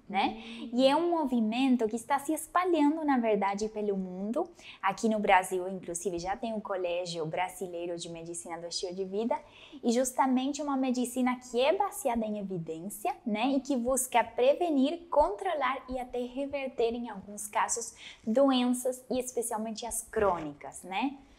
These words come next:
Speaker 2: Ah.
Speaker 1: Diabetes, obesidade, né, é, dislipidemias, através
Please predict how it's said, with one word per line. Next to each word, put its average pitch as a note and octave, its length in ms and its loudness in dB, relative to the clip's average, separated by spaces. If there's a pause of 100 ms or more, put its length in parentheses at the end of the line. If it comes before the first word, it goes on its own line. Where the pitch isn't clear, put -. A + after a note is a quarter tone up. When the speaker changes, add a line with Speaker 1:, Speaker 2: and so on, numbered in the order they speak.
(200)
Speaker 2:
Ah. F3 80 -8
Speaker 1:
Diabetes, G3 960 4
obesidade, F#3+ 1120 -6 (260)
né, G3 460 -4
é, E3+ 300 -2
dislipidemias, G#3+ 1120 -2 (100)
através C#4 960 2